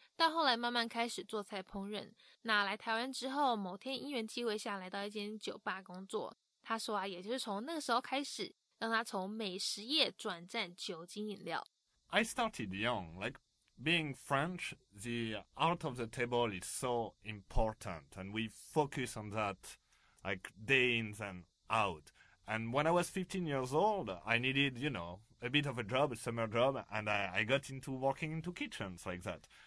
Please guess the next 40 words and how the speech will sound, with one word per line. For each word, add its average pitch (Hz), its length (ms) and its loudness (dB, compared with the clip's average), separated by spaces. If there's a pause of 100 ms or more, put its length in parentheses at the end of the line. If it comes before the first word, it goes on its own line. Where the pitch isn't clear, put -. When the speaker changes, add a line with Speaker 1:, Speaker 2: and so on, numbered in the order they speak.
(140)
Speaker 2:
So 98 160 -2 (280)
obviously, 123 500 0
at 107 80 -2
first, 127 360 -2
you 131 80 -4
know, 92 180 -2
peeling, 113 400 0
uh, 90 120 -8 (300)
vegetables 120 960 2
and 110 140 -2
this 110 160 -4
kind 113 260 0
of, 98 120 -8
uh, 98 260 0 (360)
dishwashing, 123 840 2
uh, 95 220 -2
odd 123 260 4
jobs, 160 380 6
but 120 180 2
little 131 560 0
by 113 160 2
little, 139 480 2
year 120 160 4
after 123 380 2
year, 135 200 2
I, 101 460 0
um, 92 180 -8 (120)
got 123 200 -2
better. 95 540 2 (120)
And 101 300 -4
I 104 140 4
eventually 135 500 2
ended 123 200 0
up 117 60 -10
working 123 440 -2
in 104 280 -6
a 95 140 -4
full-on 131 640 0
restaurant, 123 680 0
uh, 98 380 0